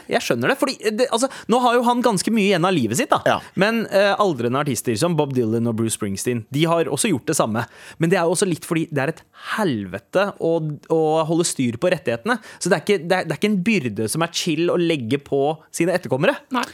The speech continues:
Speaker 2: Nei, det er en ting. Men jeg har, eh, jeg har en annen en. <clears throat> Et annet take på det. Sånn, nå har, da han hadde rettighetene til det, så har han jo mye mer begrenset. Jeg vet om norske artister,
Speaker 1: Mm.
Speaker 2: jeg vil ikke nevne band, og, men de har så, de har fullstendig rettighet på musikken sin,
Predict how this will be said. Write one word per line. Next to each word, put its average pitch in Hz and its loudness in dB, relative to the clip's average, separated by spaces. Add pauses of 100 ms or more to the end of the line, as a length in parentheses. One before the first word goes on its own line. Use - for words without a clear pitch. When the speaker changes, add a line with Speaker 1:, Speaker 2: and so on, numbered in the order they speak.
(180)
Speaker 2:
Nei, 190 6
det 220 4
er 196 4
en 131 2
ting. 107 0 (220)
Men 151 4
jeg 185 4
har, 180 4 (160)
eh, 165 6
jeg 156 4
har 165 4
en 165 2
annen 104 2 (320)
en. 185 2
<clears throat> - -2
Et 160 4
annet 127 2
take 120 -4
på 123 -2
det. 117 -10 (300)
Sånn, 170 2 (100)
nå 170 2 (160)
har, 220 2 (340)
da 160 4 (100)
han 175 -2
hadde 170 0
rettighetene 139 -2
til 156 -4
det, 196 2
så 185 -2
har 131 2
han 110 -2
jo 131 0 (280)
mye 127 0
mer 123 2 (340)
begrenset. 113 -2
Jeg 147 2
vet 147 2
om 165 0
norske - -2
artister, 170 0 (120)
Speaker 1:
Mm. 139 -10
Speaker 2:
jeg 127 0
vil 104 2
ikke 110 -2
nevne 104 0
band, 117 2
og, 113 0
men 131 0
de 160 0
har 143 2
så, 143 2
de 135 0
har 151 0
fullstendig 131 -2
rettighet 117 -2
på 110 -8
musikken 104 -2
sin, 175 0